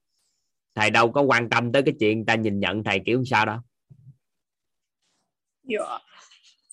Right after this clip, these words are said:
Speaker 2: Do bị ba mẹ la hoài con
Speaker 1: Dạ
Speaker 2: cũng
Speaker 1: không,
Speaker 2: ngán.
Speaker 1: do nội tâm của con. Ba mẹ không có vấn đề, ba mẹ có thấy con đọc truyện
Speaker 2: Ừ.
Speaker 1: chửi luôn, đánh con luôn nữa chứ là gì. Nhưng mà con biết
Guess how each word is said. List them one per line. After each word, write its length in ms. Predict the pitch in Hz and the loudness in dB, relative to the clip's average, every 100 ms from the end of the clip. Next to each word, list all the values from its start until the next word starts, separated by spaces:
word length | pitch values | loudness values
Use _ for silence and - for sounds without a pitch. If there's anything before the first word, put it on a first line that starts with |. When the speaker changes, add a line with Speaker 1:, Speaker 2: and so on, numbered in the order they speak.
| - | -6
Speaker 2:
Do 220 | 220 220 | -2 0
bị 220 | 208 196 | 0 -2
ba 180 | 214 226 | 0 -2
mẹ 200 | 196 190 | -2 -4
la 180 | 214 214 | -2 -4
hoài 320 | 190 190 170 | -4 -4 -4
con 140 | 185 | -2
Speaker 1:
Dạ 60 | 120 | 0
Speaker 2:
cũng 80 | 139 | 4
Speaker 1:
không, 120 | 127 | 4
Speaker 2:
ngán. 240 | 226 247 147 | 2 0 2
Speaker 1:
do 200 | 139 127 | 4 6
nội 200 | 120 127 | 4 4
tâm 260 | 135 135 | 2 2
của 120 | 131 139 | 2 4
con. 340 | 135 123 117 | 4 4 2
Ba 140 | 127 | 2
mẹ 220 | 127 110 117 | 4 2 2
không 140 | 123 | 2
có 80 | 143 | 2
vấn 180 | 151 147 | 2 2
đề, 220 | 110 104 | 2 2
ba 180 | 131 127 | 2 2
mẹ 300 | 113 107 120 | 2 2 2
có 60 | 143 | 0
thấy 200 | 147 160 | 2 0
con 140 | 156 120 | 2 0
đọc 140 | 101 | 0
truyện 180 | 110 107 | 2 0
Speaker 2:
Ừ. 60 | 120 | 0
Speaker 1:
chửi 220 | 110 123 | 2 4
luôn, 200 | 196 135 | 6 4
đánh 200 | 135 165 196 | 4 2 2
con 180 | 135 | 2
luôn 140 | 131 127 | 4 2
nữa 80 | 135 | 2
chứ 60 | 147 | 2
là 200 | 135 123 | 4 4
gì. 220 | 139 107 - _ _ _ | 2 0 -4 _ _ _
Nhưng 200 | 123 135 | 0 2
mà 100 | 127 | 2
con 280 | 104 127 131 | 2 2 4
biết 180 | 151 202 | 4 4